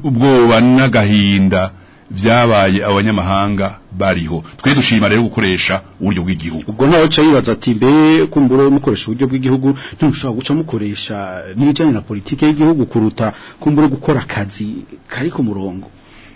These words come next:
Speaker 1: Ico ni ikibazo abarundi bakunda kwibaza kikantwenza. Mbega udakoresheje uburyo bw'igihugu, wokoresha ubuvuye muri Brezil niho wokorera igihugu neza? Wokoresha ubuvuye muri Amerika niho wokoresha igihugu neza?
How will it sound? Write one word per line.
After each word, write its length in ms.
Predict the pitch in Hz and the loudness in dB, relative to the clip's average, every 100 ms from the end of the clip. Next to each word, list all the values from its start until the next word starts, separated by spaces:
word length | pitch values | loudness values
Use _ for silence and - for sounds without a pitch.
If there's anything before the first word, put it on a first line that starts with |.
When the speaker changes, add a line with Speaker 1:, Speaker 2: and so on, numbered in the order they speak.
| - - | -10 -4
Speaker 1:
Ico 240 | 147 175 | 0 2
ni 80 | 247 | 2
ikibazo 520 | - 202 190 160 135 | 4 2 4 2 2
abarundi 320 | 131 160 190 | 2 4 4
bakunda 340 | 139 - 151 160 | 2 0 -2 0
kwibaza 640 | 175 175 143 123 107 110 | 0 2 2 2 0 -2
kikantwenza. 1000 | - 110 117 110 104 113 110 104 123 185 - - _ _ - - - | -2 -2 2 2 2 2 2 2 0 -2 -6 -20 _ _ -20 -8 0
Mbega 680 | 117 127 170 196 160 147 | 2 4 4 4 4 2
udakoresheje 680 | 147 139 190 175 175 143 131 | 2 2 2 4 4 4 4
uburyo 180 | 143 170 | 4 2
bw'igihugu, 760 | 147 160 143 151 123 135 127 95 - - - _ - - - - - | 2 2 4 4 4 4 4 2 -4 -20 -20 _ -20 -20 -20 -20 -4
wokoresha 920 | 110 131 131 131 135 131 123 127 120 - - _ _ _ - - | 2 2 2 2 4 2 2 2 0 -2 -8 _ _ _ -20 -6
ubuvuye 420 | 117 147 180 208 160 | 0 2 4 4 4
muri 220 | 160 196 | 4 4
Brezil 800 | 160 139 127 135 185 196 147 135 | 4 4 2 4 4 4 4 4
niho 160 | 151 202 | 4 4
wokorera 280 | 160 170 180 | 4 4 4
igihugu 280 | 139 180 170 | 4 4 4
neza? 560 | 170 160 156 123 87 80 - - _ - - - | 4 4 4 2 0 -2 -16 -20 _ -20 -20 -2
Wokoresha 540 | 131 156 165 160 156 156 | 0 2 2 2 4 2
ubuvuye 260 | 170 202 | 4 4
muri 140 | 185 196 | 4 4
Amerika 400 | 156 143 170 190 | 4 4 4 4
niho 120 | 175 | 4
wokoresha 340 | 139 180 143 | 4 4 2
igihugu 260 | 135 165 160 | 2 2 4
neza? 520 | 156 143 139 113 | 4 4 2 2